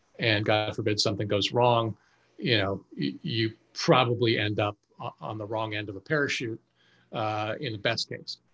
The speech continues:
Um, and, um, it's kind of the same for financial planning. If you don't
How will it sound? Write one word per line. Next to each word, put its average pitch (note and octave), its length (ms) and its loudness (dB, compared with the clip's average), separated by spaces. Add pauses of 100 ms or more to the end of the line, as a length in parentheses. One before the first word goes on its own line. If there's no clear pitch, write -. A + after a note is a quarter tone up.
(400)
Um, G#2+ 760 -4 (240)
and, A2+ 800 4
um, G#2+ 720 -4 (220)
it's D3 160 -2
kind D3+ 180 0
of E3 80 2
the C#3+ 60 -2
same C#3+ 220 -2
for C#3+ 120 -10
financial C3+ 420 -6
planning. B2 400 -6
If - 160 -14
you A2 100 -10
don't A2 360 -6